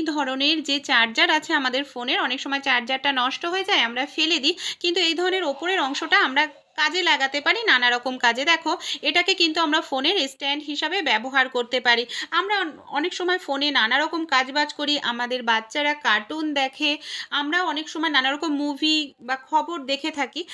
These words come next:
সেক্ষেত্রে আমরা তো অনেক সময় হাতে নিয়ে দেখি, এতে কিন্তু আমাদের চোখের ক্ষতি হয়। তাই আমরা ফোনটাকে যদি চার্জারের এরকম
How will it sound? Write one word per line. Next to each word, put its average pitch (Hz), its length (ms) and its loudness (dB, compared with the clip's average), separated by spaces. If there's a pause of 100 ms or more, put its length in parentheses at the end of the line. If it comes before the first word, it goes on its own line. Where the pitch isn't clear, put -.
(120)
সেক্ষেত্রে 370 600 -4
আমরা 285 320 -4
তো 311 120 -8 (100)
অনেক 277 200 -4
সময় 320 220 -4
হাতে 302 240 0
নিয়ে 277 220 0
দেখি, 226 240 -2
এতে 269 140 -6
কিন্তু 359 240 -6
আমাদের 311 260 -4
চোখের 277 340 -6
ক্ষতি 247 380 -2
হয়। 214 180 -2 (260)
তাই 349 100 -6
আমরা 349 160 -2
ফোনটাকে 339 540 -2
যদি 311 260 -4
চার্জারের 294 560 0
এরকম 262 420 -2